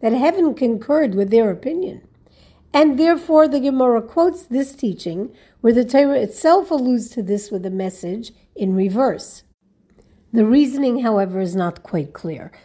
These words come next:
When looking at the literal words in the verse, the Pasuk tells us that Roiv Echav, the majority of his brothers, not just ordinary people, but among his brothers, the members of the Sanhedrin,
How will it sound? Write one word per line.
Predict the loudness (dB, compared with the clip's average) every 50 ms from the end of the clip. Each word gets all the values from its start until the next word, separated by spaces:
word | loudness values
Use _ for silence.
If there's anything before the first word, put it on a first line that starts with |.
| _ _ _
When | 0 2 2
looking | 2 2 2 2 0 0
at | 0 0 -2
the | -4 -4
literal | -2 0 2 2 2 2 2 2 0 0 0
words | 0 2 2 2 2 0 -2 -4 -8
in | -8 -6 -4 -4 -2
the | -4 -4
verse, | -6 -10 -12 -14 -14 -14 -16 -16 -16 -18 _ -20 -20 _ _ _ -6
the | -6 -2
Pasuk | 0 2 2 2 0 -2 -6 -8 -10 -10 -12 -14 -18 _
tells | -2 2 2 2 2 2 0
us | -4 -6 -6 -8 -8 -8
that | -8 -8 -4 -2
Roiv | 0 2 4 4 2 2 0 -4
Echav, | -6 -6 -6 -8 -10 -12 -12 -12 -14 -16 -18 _ _ _ _ _ -4
the | -2
majority | 0 0 0 2 2 4 4 4 4 2 0 -2
of | -2 -2
his | -4 -6 -6
brothers, | -8 -10 -10 -10 -10 -12 -12 -12 -12 -14 -18 _ _ _ _
not | -10 -8 -6 -4
just | -2 -2 -2 -2 -4 -4
ordinary | -2 -2 -2 0 0 2 2 4 4 2 0 0
people, | -2 -2 -4 -2 0 0 0 0 0 -4 -8 -14 _ _ _ _
but | -2 0 2
among | 2 2 2 2 2 0 0
his | -2 -2 -2 -4 -4
brothers, | -2 0 0 0 0 0 -2 -6 -6 -6 -8 -10 -12 _ _ _ _ -6
the | -2 2
members | 2 4 4 4 4 2 2 2
of | 2 0 0
the | -2 -4
Sanhedrin, | -4 -4 -4 -2 -2 0 0 0 -2 -2 -6 -8 -8 -10 -10 -12